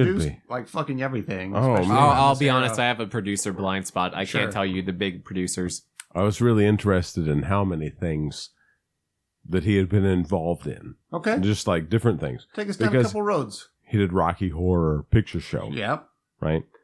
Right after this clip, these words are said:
Speaker 2: Uh,
Speaker 3: Got a little
Speaker 2: and
Speaker 3: bit of a vibe in this movie for that.
Speaker 2: Yeah.
Speaker 1: He was very part of that cultural
Speaker 3: Uh,
Speaker 1: zeitgeist.
Speaker 3: yeah, yeah, yeah.
Speaker 2: Uh, and so, you know, doing movies, he could do that. But it was also a manager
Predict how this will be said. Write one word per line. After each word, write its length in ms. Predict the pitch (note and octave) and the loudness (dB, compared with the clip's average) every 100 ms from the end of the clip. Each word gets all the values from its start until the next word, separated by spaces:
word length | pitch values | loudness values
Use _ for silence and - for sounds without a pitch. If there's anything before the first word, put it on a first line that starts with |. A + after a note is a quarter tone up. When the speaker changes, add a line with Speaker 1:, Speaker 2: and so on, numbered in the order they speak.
| _ _ _ - | _ _ _ -6
Speaker 2:
Uh, 920 | D#2+ D#2+ D#2 D#2 D#2 D#2 D#2 D2+ D2 - _ - | -2 0 0 0 0 0 0 -2 -4 -10 _ -6
Speaker 3:
Got 160 | D#3 D3+ | 0 4
a 40 | |
little 120 | E3+ | 4
Speaker 2:
and 140 | C3 A2 | 4 4
Speaker 3:
bit 120 | G#2 | 2
of 60 | |
a 40 | G2+ | -2
vibe 280 | G#2 G2+ G2 | 0 0 -4
in 100 | F#2 | -6
this 220 | F#2 - | -8 -6
movie 240 | F#2+ F#2+ | -4 -4
for 140 | F#2 G2+ | -4 -6
that. 360 | F#2+ G#2+ C#3 _ _ _ _ - - | -4 -4 -6 _ _ _ _ -20 -6
Speaker 2:
Yeah. 280 | G#2+ - - | -4 -4 -4
Speaker 1:
He 60 | F#3+ | -4
was 80 | |
very 220 | F#3+ C4 - | 0 0 0
part 220 | A#3+ A3+ | 0 0
of 60 | |
that 200 | G3+ F3 | 0 -2
cultural 760 | - F3+ E3 C3 G#2+ F#2+ F2 - _ - | -2 -2 -2 -4 -4 -4 -6 -12 _ -6
Speaker 3:
Uh, 320 | A2 G#2+ G2 - _ | -2 0 -2 -8 _
Speaker 1:
zeitgeist. 640 | C3 G2 F#2+ F2 - - _ - | -6 -6 -8 -8 -14 -20 _ -4
Speaker 3:
yeah, 420 | E3 F3 A#2 G2 A2 | -2 0 -2 -4 -8
yeah, 120 | C#3+ | -4
yeah. 240 | C#3+ C3 A2 | 0 0 2
Speaker 2:
Uh, 480 | B2+ B2 A#2 A2+ A2 | 4 4 4 4 4
and 140 | C3 | 4
so, 100 | B2+ D#3 | 6 4
you 120 | D#3+ | 6
know, 140 | C#3 | 6
doing 280 | C3 C#3+ C3 | 6 4 6
movies, 640 | B2+ C#3 A#2+ G#2+ G#2 - _ _ _ _ - | 4 4 4 0 -2 -10 _ _ _ _ -4
he 120 | A2 | -2
could 140 | G#2+ | 0
do 140 | F#2 F#2 | 0 0
that. 360 | A#2 D2+ C2 | 2 0 -2
But 360 | A2 B2 C#2 - | 2 2 0 -2
it 120 | F#2+ | 0
was 160 | G2 F#2+ | 2 2
also 340 | A#2 A2+ A2 | 0 2 2
a 60 | F2+ | 4
manager 760 | F#2+ A#2 C3 F2+ D2+ D2 F#2+ | 4 4 4 2 0 -2 -2